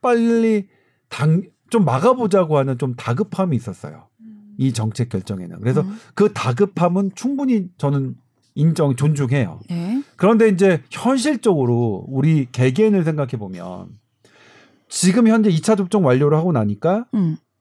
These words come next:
Speaker 1: 사십 대 이하, 오십 대 미만은 독감 치명률보다 낮아졌습니다. 오히려.
Speaker 2: 음.
Speaker 1: 오, 그럼 독감이 된 거예요. 근데 그럼에도 불구하고 오십 대 이상은 독감 치명률보다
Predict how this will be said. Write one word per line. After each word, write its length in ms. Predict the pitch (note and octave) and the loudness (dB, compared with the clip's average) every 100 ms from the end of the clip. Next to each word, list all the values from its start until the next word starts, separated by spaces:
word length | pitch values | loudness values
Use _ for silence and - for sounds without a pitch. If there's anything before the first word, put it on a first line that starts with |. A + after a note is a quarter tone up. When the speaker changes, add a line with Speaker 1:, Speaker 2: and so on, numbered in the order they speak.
| _ _ _ | _ _ _
Speaker 1:
사십 540 | - - D#3 B3+ - - | -8 -2 0 0 -2 0
대 100 | G3 | 2
이하, 240 | B2+ C3 | 4 2
오십 380 | C3 E3 F#3+ A3 | 2 0 0 2
대 100 | A3 | 2
미만은 520 | C#3+ B2 B2 F3+ G#3+ - _ - | 4 2 0 -2 -6 -10 _ -6
독감 480 | C#3 C3+ - A3+ | -4 -2 2 2
치명률보다 760 | G#3 - A3+ G#3 F#3 C#3 B2 C3 A2 | 2 0 2 2 2 0 -2 -4 -4
낮아졌습니다. 920 | - A2 A#2 D3+ A2 - F#2+ - _ | -10 -6 -2 -2 -4 -12 -20 -20 _
오히려. 300 | - A2 G#2+ | -10 -8 -8
Speaker 2:
음. 640 | G3+ - - - - - - _ | -12 -18 -20 -20 -20 -20 -20 _
Speaker 1:
오, 240 | D#3+ F3 D#3+ | 0 0 0
그럼 160 | F3+ | -4
독감이 320 | C3 B2 F#3+ | -4 -2 0
된 160 | B2 B2+ | 0 2
거예요. 340 | C#3 A2+ C#3 G3 _ _ _ _ | 2 0 -2 -8 _ _ _ _
근데 520 | - A3 G3+ A3+ A3+ G3 | 0 2 4 6 4 2
그럼에도 500 | - F3+ G#3+ A#3+ A#3 | -2 2 4 6 4
불구하고 480 | G#3 F#3+ E3 D#3+ E3 C#3 | 2 4 4 4 2 0
오십 220 | - - | -2 0
대 100 | G#3 | 2
이상은 400 | E3+ E3 G3 G3 | 2 2 0 -4
독감 400 | C3 B2 G3+ F3 | -8 -4 -2 -2
치명률보다 640 | - F#3+ F3+ D#3+ B2+ A#2+ | -4 -2 -2 -2 -2 -4